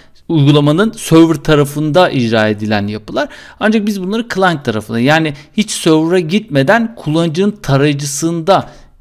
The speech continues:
biz bu denetlemeleri de yaparız ve boşuna server'a sayfayı göndermeyerek server'ı boşuna yormamış oluruz. Bunları tabii ki göreceğiz. Şimdi bizim buradaki amacımız dediğimiz gibi server tarafında bir validation kuralını icra etmek.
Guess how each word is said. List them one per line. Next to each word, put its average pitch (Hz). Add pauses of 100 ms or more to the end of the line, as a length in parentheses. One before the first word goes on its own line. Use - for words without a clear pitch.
(420)
biz 165
bu 147
denetlemeleri 156
de 233
yaparız 180
ve 170
boşuna 180
server'a 170
sayfayı 147
göndermeyerek 139
server'ı 147
boşuna 143
yormamış 143
oluruz. 123
Bunları 131
tabii 117
ki 180
göreceğiz. 113 (280)
Şimdi 277
bizim 247
buradaki 214
amacımız 170
dediğimiz 147
gibi 139 (320)
server 160
tarafında 139
bir 127
validation 123
kuralını 113
icra 139
etmek. 196